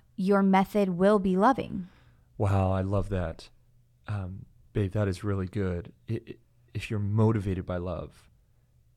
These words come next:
Speaker 2: uh, the way you do it will be loving. Um, it really all comes down to love, doesn't it?
Speaker 1: Mm,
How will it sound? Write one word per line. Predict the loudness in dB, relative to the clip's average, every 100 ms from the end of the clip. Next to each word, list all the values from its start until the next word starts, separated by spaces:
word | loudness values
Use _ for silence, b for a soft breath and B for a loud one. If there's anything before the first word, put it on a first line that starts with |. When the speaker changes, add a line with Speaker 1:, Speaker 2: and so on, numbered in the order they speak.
| _
Speaker 2:
uh, | -12 -12 -14 _ _ _ _ _
the | -6 -4
way | -2
you | -2 -4
do | -4 -6
it |
will | -6
be | -10 -10
loving. | -10 -14 -18 -20 _ _ _ _ _ _ _ _
Um, | -6 -4 -6 -12 _ _ -6
it | -6 -4
really | -4 -2 -2
all | -2
comes | -4 -8 -8
down | -8 -8
to |
love, | -8 -8 -8
doesn't | -12 -2
it? | 2
Speaker 1:
Mm, | 2 2 0